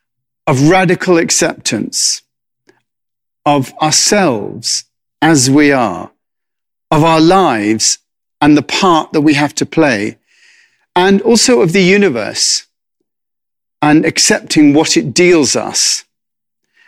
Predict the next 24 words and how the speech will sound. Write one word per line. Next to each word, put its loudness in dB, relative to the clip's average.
Only 4
then 2
can 0
we 4
fully 2
play 0
the 2
greater 2
game 0
that 0
is 2
set -2
before 0
us. -2
And 2
we 2
have 2
to 0
take -2
that 0
into 2
every 2
single 2
moment, 2